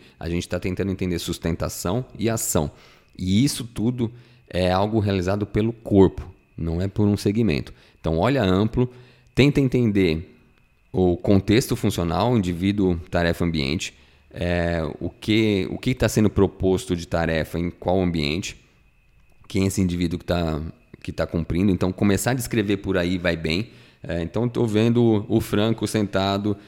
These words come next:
é, n-, numa mesa, é, apresentando um podcast com um microfone à sua frente, um fone de ouvido. É, então, eu já dei um cenário que você já... a, a pessoa que tá só ouvindo já começa a visualizar.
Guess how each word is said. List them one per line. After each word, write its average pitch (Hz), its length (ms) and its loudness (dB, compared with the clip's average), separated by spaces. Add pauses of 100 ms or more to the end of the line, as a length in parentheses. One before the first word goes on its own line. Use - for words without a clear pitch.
(1200)
é, 87 420 -6
n-, 80 240 -8
numa 107 260 0
mesa, 98 580 2 (400)
é, 87 540 -4
apresentando 92 460 -6
um 92 40 -8
podcast 95 640 -2
com 92 260 0
um 90 40 0
microfone 85 480 -2
à 80 40 -8
sua 90 140 -8
frente, 87 380 -4
um 80 60 -6
fone 82 240 -6
de 82 100 -8
ouvido. 82 460 -6 (360)
É, 80 200 -4
então, 90 240 -2
eu 113 60 0
já 110 140 2
dei 110 220 0
um 131 100 0
cenário 113 540 -4
que 117 120 -12
você 110 280 -6
já... 110 200 -6 (1080)
a, 87 60 -2
a 90 40 2
pessoa 113 360 0
que 123 80 -12
tá 113 100 0
só 113 160 0
ouvindo 113 360 0
já 127 120 0
começa 120 300 -4
a - 20 -2
visualizar. 95 720 -4